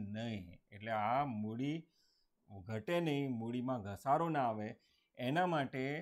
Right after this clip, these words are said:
આવા રોકાણ વધઘટ ભંડોળ જે આપણે ઉપર જોયા ને, કયા? આકસ્મિક અનામત છે,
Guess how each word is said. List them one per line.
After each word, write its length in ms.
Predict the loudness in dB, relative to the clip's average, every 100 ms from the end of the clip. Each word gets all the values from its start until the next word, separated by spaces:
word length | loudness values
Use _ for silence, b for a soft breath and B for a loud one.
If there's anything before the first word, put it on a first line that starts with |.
| -8 _ _ -8
આવા 260 | -2 -2
રોકાણ 440 | 0 -4 -2 -2 0
વધઘટ 420 | -2 -4 -6 -6 -8
ભંડોળ 600 | -6 -4 -2 0 0 -4 -10 _ _
જે 160 | -10 -4
આપણે 320 | -4 -2 -4 -2 -4 -6
ઉપર 320 | -12 -10 -8 -4
જોયા 200 | 0 0
ને, 120 | -2 -8 -20 _ _ _ -8
કયા? 260 | 0 0 0 -6 _ _ _ _
આકસ્મિક 720 | -8 -6 -6 -4 -4 -4 -6 _ _
અનામત 540 | -6 -2 0 0 -2 -4
છે, 160 | -6